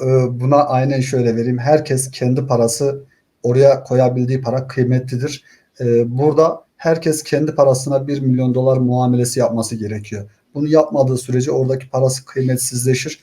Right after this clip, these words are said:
Sadece rakamdan ibaret olur. Bu da kişinin kazanç sağlamasına, e, kümülatif büyümesine engel olur.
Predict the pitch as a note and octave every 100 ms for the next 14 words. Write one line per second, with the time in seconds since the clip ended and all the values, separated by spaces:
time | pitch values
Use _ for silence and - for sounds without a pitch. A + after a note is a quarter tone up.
0 | _ - - C#3 C#3 B2+ A#2+ B2+ C3 C3+
1 | C3 G#2+ G2+ G2+ G2+ A#2 D#3 - _ _
2 | - C#3+ C3+ - - C3+ C#3+ - B2+ C#3+
3 | C#3+ C3 A#2+ A#2 A2+ - C#3 D3+ - _
4 | _ - B2 A#2+ A#2 - A#2 A#2+ C3+ C3+
5 | - C3 A#2 A#2 - C#3 B2+ B2+ A#2 A2+